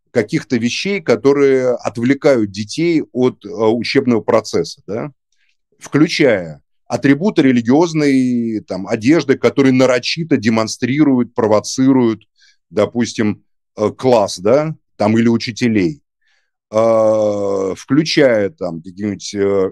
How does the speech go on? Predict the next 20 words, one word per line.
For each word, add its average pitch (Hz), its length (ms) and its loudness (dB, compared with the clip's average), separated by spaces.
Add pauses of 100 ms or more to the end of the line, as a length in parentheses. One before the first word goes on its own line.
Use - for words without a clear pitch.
эпатажные 135 760 0
политические 120 1080 0 (200)
любого 131 420 2
содержания 123 680 0
надписи 117 500 0
на 113 140 0
майках, 90 500 -2
да, 113 280 -2 (720)
э, 95 320 0
на 104 840 0
разных 110 400 0
языках, 95 480 -4 (260)
тем 92 200 -10
более 107 180 -2
языках 104 400 -4
недружественных 92 580 -10
государств, 82 680 -12
как - 160 -20
теперь - 260 -20
говорится. 80 640 -12